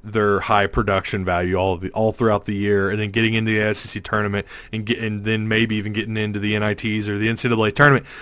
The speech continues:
There's no way they're gonna be able to maintain that. And Musselman has countered that and said that he kinda prefers to work with the roster that he has. He doesn't really see it as having a limited roster as much as just having his five guys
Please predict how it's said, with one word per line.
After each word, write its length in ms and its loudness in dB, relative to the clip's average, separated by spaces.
There's 200 4
no 280 10
way 220 12
they're 100 6
gonna 120 2
be 60 4
able 100 4
to 80 2
maintain 580 -2
that. 260 -8
And 180 -2
Musselman 500 8
has 120 -2
countered 460 6
that 260 6
and 140 -2
said 320 4
that 260 2
he 160 -2
kinda 260 6
prefers 520 6
to 100 4
work 260 2
with 120 0
the 80 2
roster 440 4
that 140 0
he 100 0
has. 320 2
He 80 -2
doesn't 300 4
really 260 8
see 340 4
it 80 8
as 440 2
having 300 4
a 60 0
limited 540 4
roster 480 4
as 100 2
much 240 0
as 80 -4
just 220 -4
having 260 2
his 140 -2
five 360 2
guys 580 4